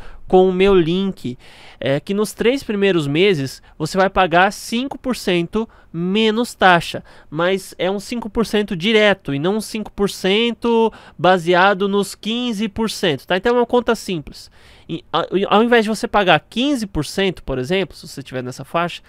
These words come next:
você vai pagar só dez por cento do seu lucro. Se você paga doze por cento, você vai pagar apenas sete por cento do seu lucro. Se você fizer aí de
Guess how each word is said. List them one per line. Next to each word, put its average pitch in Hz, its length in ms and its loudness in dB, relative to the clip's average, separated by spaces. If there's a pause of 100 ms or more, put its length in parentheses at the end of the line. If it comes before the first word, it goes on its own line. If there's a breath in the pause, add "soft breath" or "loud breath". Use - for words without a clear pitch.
(220 soft breath)
você 165 160 -2
vai 180 60 2
pagar 190 260 0
só 233 240 -2
dez 202 560 4
por 226 200 -8
cento 190 380 -2
do 170 100 -6
seu 190 200 -4
lucro. 170 420 -2 (420)
Se - 240 -6
você 269 300 2
paga 180 420 0 (420 soft breath)
doze 190 460 6
por 139 200 -6
cento, 196 420 -2 (340 soft breath)
você - 140 -10
vai 156 100 0
pagar 185 320 2
apenas 190 480 -2 (240 soft breath)
sete 214 880 -2 (260 soft breath)
por 214 160 -2
cento 170 500 -2 (100)
do 147 100 -14
seu 190 200 -2
lucro. 196 340 2 (800)
Se 247 420 -2 (440 soft breath)
você 170 220 -4
fizer 180 300 0
aí 180 240 4
de 147 300 -2